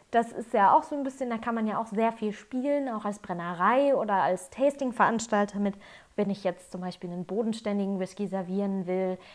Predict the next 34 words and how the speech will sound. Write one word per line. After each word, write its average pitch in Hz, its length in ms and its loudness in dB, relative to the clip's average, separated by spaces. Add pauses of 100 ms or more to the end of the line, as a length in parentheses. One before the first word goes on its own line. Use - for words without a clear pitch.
dann 190 240 -2
nehme 185 200 0
ich - 160 -6
eben 180 360 -4 (320)
so 247 220 8
ein 254 140 6
Glas 220 460 8 (180)
oder 196 200 2
ein 185 140 -2
bisschen 202 320 -2
einen 180 360 0 (1080)
nicht 214 380 -2
groberen, 240 800 6
aber 202 260 2
so 190 100 -6
ein 202 60 -2
bisschen 190 1000 -4
robust, 285 480 4
naturbelasseneren, 262 1000 4 (260)
würde 220 300 2
ich 220 180 -4
zum 208 120 -4
Beispiel 208 300 -4
eher 208 160 4
in 202 100 2
so 220 120 6
einem 277 180 4
Glas 220 260 4
servieren 202 360 0
als - 220 -4
einen 202 180 -2
eleganten 208 840 0
Whisky, 214 440 -2
der 185 320 4